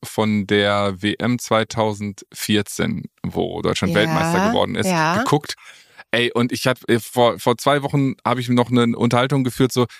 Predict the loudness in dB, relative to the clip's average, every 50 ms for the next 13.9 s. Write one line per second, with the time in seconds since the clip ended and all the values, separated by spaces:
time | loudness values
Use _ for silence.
0 | -20 _ -10 -8 -6 -6 -6 -6 -4 -4 -2 -2 -4 -6 -6 -4 -4 -2 0 0
1 | 2 0 0 0 0 2 4 4 4 4 4 2 0 -4 -4 -2 0 2 2 2
2 | 2 2 2 0 -2 -4 -8 -18 -8 -4 -4 -2 0 -2 0 0 0 0 0 0
3 | 0 0 0 0 -2 -2 -2 -2 0 0 0 0 0 0 0 0 2 2 0 0
4 | 0 -4 -4 -2 0 0 0 0 0 0 0 0 0 2 2 2 0 0 0 0
5 | 2 2 2 2 0 2 2 2 0 -2 -6 -6 -2 -2 0 0 -2 -2 -2 0
6 | 0 2 4 4 4 4 4 2 2 2 0 -2 -6 -10 -16 -20 -20 -20 -8 -2
7 | 0 2 2 2 2 2 2 2 2 2 2 2 0 -2 -6 -12 -20 -20 _ _
8 | _ _ -20 -20 _ _ _ _ -20 -20 -18 -16 -12 -4 -2 0 0 2 2 0
9 | -2 0 -2 -4 -4 -2 -2 0 0 0 0 0 -2 0 0 -2 0 2 2 4
10 | 4 4 2 2 0 -2 -6 -14 -20 -20 -20 _ -2 0 2 2 2 0 0 0
11 | 0 0 2 0 -2 -2 -6 -4 -2 0 2 2 0 -2 -4 -8 -14 -10 -4 -2
12 | -2 -2 -2 -2 -4 -6 -4 _ 0 2 2 2 0 0 0 -2 -2 -4 -6 -10
13 | _ -14 -10 -8 -6 -6 -4 0 2 4 4 4 4 2 0 -4 -8 -14